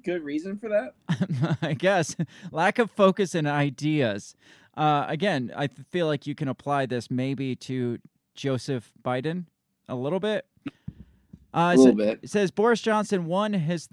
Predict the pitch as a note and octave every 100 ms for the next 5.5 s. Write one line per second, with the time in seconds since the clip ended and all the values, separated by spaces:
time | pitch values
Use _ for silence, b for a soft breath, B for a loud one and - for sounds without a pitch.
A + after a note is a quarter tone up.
0 | - _ _ - G#3+ A#3 B3 G3 E3 F3
1 | G3 F#3 E3+ C#3+ D3 D#3+ F3+ F3+ C#3 -
2 | G#3 G#3+ G#3+ D#3+ F#3 E3+ E3 - E3 E3+
3 | E3 D3 - A3 A3 C3+ B2+ G#2 - _
4 | - F#3 - - F3 E3+ C#3+ D3 E3+ B2+
5 | G#2 E3+ F3 E3+